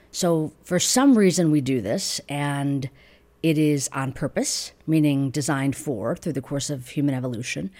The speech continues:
And the mystery has been, what is it? What is it that is actually supporting, um,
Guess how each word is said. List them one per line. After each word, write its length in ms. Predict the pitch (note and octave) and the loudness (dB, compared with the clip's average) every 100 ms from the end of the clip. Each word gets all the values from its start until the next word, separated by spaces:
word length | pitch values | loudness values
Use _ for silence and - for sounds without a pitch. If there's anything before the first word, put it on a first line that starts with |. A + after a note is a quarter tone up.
| - - - - - - | -20 -20 -20 -20 -20 -6
And 160 | E3+ E3+ | 0 4
the 20 | |
mystery 440 | F#3+ F4 - F4 | 6 4 2 2
has 200 | G#3+ F3+ | 2 2
been, 460 | C#3+ E3 D3+ C#3+ C3+ | -2 -2 0 0 -2
what 320 | B2+ E3 F3+ - | 0 2 0 0
is 200 | D#3 - | -2 -4
it? 120 | - | -10
What 180 | - G3+ | -2 2
is 160 | B3+ G#3+ | 4 2
it 140 | G3+ | 0
that 100 | E3 | 0
is 100 | C#3+ - | -4 -6
actually 640 | D3 - - E3 D3+ D3 | -10 -8 -4 -2 0 0
supporting, 880 | - - C3+ - F3 F3+ F3 D#3+ D#3 - - - - - - _ - | -2 -4 -6 -6 -2 0 2 2 0 -4 -20 -20 -20 -20 -20 _ -6
um, 720 | C#3+ C#3 C3 C3 B2+ B2+ C3 | -4 -2 -2 -2 -2 -2 -2